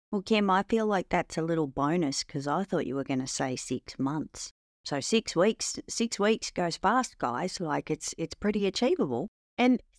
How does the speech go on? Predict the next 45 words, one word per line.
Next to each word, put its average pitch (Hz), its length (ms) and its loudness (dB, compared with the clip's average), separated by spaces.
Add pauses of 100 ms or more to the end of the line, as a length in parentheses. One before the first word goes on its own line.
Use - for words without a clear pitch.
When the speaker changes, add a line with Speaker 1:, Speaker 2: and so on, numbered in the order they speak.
(100)
Speaker 2:
six 277 240 0
months 254 380 0
is 214 160 -4
actually 185 400 0
pretty 180 300 -2
fast 175 480 -2
when 185 100 -2
you 190 100 0
think 185 220 -2
about 180 220 2
the 185 100 2
lifetime 170 500 -2
of 170 140 -4
your 170 120 -4
business, - 520 -8 (340)
because 202 300 0
you're 214 120 6
not 220 360 4 (260)
building 226 540 2
something, 190 580 -2
or 214 160 4
at 190 100 4
least 254 220 2
not 220 220 2
in 190 100 0
our 185 220 2
world, 143 500 -6 (300)
our, 190 260 2 (100)
our 190 200 4
circle, 156 640 -4 (420)
you're 214 120 0
not 226 260 4
building 226 400 4
something 190 720 -2 (220)
that's 190 260 -2
just - 280 -2
for 202 140 -2
a 190 100 4
minute. 185 680 0 (360)
You're 208 160 2
building 202 420 2
something 196 320 0
that 175 160 0
will 165 180 -2
last. 165 520 -2